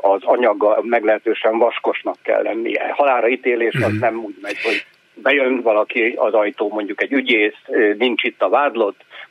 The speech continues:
Speaker 1: akkor mond három sz-, szót, és már halálra is ítélték. Ez, ez, ö, naív elképzelés.
Speaker 2: Ugye voltak azért nyilvánvalóan a népbírósági ítéletek között alaptalanok,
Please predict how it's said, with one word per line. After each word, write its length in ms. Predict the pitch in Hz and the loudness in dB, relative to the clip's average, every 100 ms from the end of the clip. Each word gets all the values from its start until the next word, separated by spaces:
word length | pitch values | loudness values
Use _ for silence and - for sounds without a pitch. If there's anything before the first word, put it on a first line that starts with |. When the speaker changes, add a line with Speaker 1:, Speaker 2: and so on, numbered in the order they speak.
| - | -2
Speaker 1:
akkor 320 | 110 - 120 | -2 0 0
mond 220 | 127 117 | 0 -2
három 380 | - 113 104 92 | 0 0 0 -2
sz-, 420 | - - 147 120 - | -8 -8 -6 -4 0
szót, 260 | 120 110 | 0 2
és 240 | 92 - - | 0 -2 -2
már 140 | 104 | 0
halálra 320 | 92 98 90 98 | 2 2 2 0
is 120 | - | -2
ítélték. 540 | 113 107 110 139 120 | 0 0 2 0 2
Ez, 120 | 120 98 - 101 - | 0 -2 -6 -2 0
ez, 200 | 117 104 - | 2 0 -4
ö, 440 | - 110 107 104 95 95 | 0 2 4 4 2 0
naív 320 | 101 107 95 95 | 0 0 0 -2
elképzelés. 680 | - - - - - - - | -4 -6 -10 -10 -12 -6 -2
Speaker 2:
Ugye 240 | 147 143 135 135 | 0 0 -2 -2
voltak 440 | 151 170 - 143 | 0 0 0 -4
azért 340 | 139 117 123 117 | -2 -2 -2 0
nyilvánvalóan 640 | 131 131 120 117 117 113 | 0 0 0 0 2 2
a 60 | 113 | 2
népbírósági 920 | 120 127 - 135 120 117 - 120 117 | 2 0 -2 0 2 2 0 0 -2
ítéletek 500 | 127 - 123 117 123 | -2 0 0 0 -2
között 400 | - 135 120 120 - - - | -4 -2 -2 -2 -8 -12 -4
alaptalanok, 840 | - 160 147 - 156 131 127 123 | 0 2 0 -2 -4 -2 -2 -2